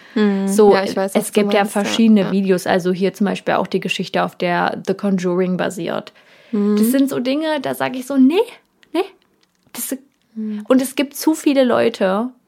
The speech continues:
Speaker 2: die mir erzählt haben, du hast du ja auch schon mal erzählt,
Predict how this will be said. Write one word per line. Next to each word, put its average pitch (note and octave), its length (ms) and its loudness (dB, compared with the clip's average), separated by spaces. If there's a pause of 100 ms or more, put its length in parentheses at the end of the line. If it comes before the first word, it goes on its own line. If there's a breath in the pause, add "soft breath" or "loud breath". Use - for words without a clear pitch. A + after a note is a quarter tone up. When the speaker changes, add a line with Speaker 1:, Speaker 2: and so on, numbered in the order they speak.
(140)
Speaker 2:
die A#3+ 80 4
mir A#3 140 4
erzählt A#3+ 500 2
haben, F#3+ 540 0 (420)
du - 80 0
hast A3 220 0
du A3+ 40 4
ja G#3 160 4
auch E4 140 2
schon - 140 -4
mal F#3+ 100 -2
erzählt, - 460 -6